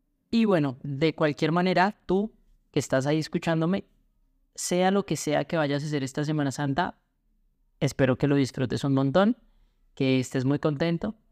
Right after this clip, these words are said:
Y, pues nada, empecemos. Hoy les quiero hablar de un tema súper chévere y es que,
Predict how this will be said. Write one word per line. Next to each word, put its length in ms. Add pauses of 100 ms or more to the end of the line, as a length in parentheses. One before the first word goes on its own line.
(540)
Y, 360 (340)
pues 180
nada, 360 (320)
empecemos. 560 (640)
Hoy 260 (320)
les 360
quiero 160
hablar 220
de 80
un 60
tema 220
súper 240
chévere 460 (100)
y 240
es 240
que, 800